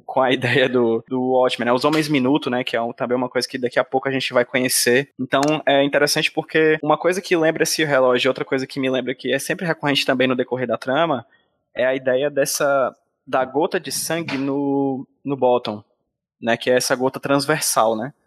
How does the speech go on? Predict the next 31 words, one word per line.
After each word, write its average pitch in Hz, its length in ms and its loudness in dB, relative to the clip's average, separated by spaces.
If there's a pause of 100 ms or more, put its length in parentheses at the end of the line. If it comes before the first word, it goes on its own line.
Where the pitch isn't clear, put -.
(200)
Que - 80 0
atravessa 123 520 0
o 135 40 0
smile 123 360 2
amarelo 123 320 2
do 123 80 -6
comediante. 127 720 -4
Isso 196 260 0
é 180 60 2
um 165 80 2
motivo 156 540 0
que - 120 -10
vai 143 140 2
se - 80 -8
repetir 156 320 -2
no 156 80 -4
decorrer 151 240 0
de 165 120 -4
toda 175 580 0
a 107 60 4
história, - 420 -2 (160)
né? 113 260 0
Essa 123 280 0
ideia 127 360 4
dessa 135 300 -2
gota 135 340 0
na 135 100 4
transversal. 135 680 -2
Se - 180 -4
você 131 220 -2
for 151 320 -2